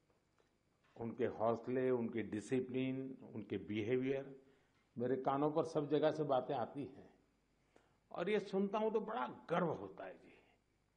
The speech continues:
कि मेरे देश के खिलाड़ी मेरे देश के लिए ही खेलते हैं। मेरे देश के नाम को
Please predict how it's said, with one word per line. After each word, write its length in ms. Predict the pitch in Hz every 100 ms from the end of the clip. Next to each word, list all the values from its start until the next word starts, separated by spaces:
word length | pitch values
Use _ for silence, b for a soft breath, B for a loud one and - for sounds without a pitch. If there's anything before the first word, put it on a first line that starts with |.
| _ _ _ _ _ _ _
कि 200 | 120 117 107
मेरे 240 | 113 113
देश 320 | 104 127 127
के 100 | 139
खिलाड़ी 420 | - 107 113 131 139
मेरे 240 | 117 110
देश 320 | 92 131 139 -
के 80 |
लिए 220 | 139 147 143
ही 120 | 175
खेलते 420 | - 104 - -
हैं। 240 | 90 101 - _ _ _ _ _ _ _ -
मेरे 220 | 104 110
देश 320 | 107 123 135 -
के 120 | 123
नाम 320 | 117 117 131
को 520 | - 147 160 165 -